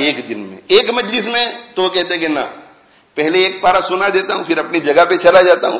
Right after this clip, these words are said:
پھر دوسرا پارہ سناتا ہوں، پھر اپنی جگہ پہ چلا جاتا ہوں، پھر تیسرا پارہ سناتا ہوں۔ اس طرح قرآن پکا نہیں ہوتا۔ مقدار بڑھتی چلی جائے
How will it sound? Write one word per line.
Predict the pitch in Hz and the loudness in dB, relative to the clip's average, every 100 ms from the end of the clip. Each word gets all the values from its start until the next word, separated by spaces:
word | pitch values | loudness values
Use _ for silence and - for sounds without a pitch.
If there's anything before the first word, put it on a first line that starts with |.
| - | -4
پھر | 180 | -4
دوسرا | 170 156 196 | -4 0 0
پارہ | 190 185 185 | 2 0 0
سناتا | 175 180 175 175 | -2 -4 -2 -2
ہوں، | 170 - - _ | -2 -6 -20 _
پھر | 196 | -2
اپنی | 180 190 185 | -2 -2 -2
جگہ | 170 - | 0 0
پہ | 185 | 0
چلا | 175 170 180 | 0 2 4
جاتا | 170 - | 2 -2
ہوں، | 180 165 - | -8 -8 -2
پھر | 190 180 | -2 -2
تیسرا | 151 196 190 | -4 0 2
پارہ | 202 196 | 2 0
سناتا | 175 175 180 175 | -2 -4 -2 -4
ہوں۔ | 170 - - - | -4 -14 -18 -8
اس | 156 | -6
طرح | 196 196 196 | -2 -2 0
قرآن | 185 190 | -2 -2
پکا | 185 175 202 | -4 -6 -6
نہیں | 196 143 | -6 -8
ہوتا۔ | 117 110 110 - _ _ _ _ _ _ _ _ _ _ _ _ - | -10 -14 -18 -20 _ _ _ _ _ _ _ _ _ _ _ _ -6
مقدار | 143 175 185 185 196 233 240 240 226 - - 151 151 | -4 -4 -2 2 4 6 4 4 0 -4 -14 -8 0
بڑھتی | 160 160 165 233 | 2 2 0 -2
چلی | - 226 233 | 0 0 0
جائے | 208 214 233 240 | 2 2 4 4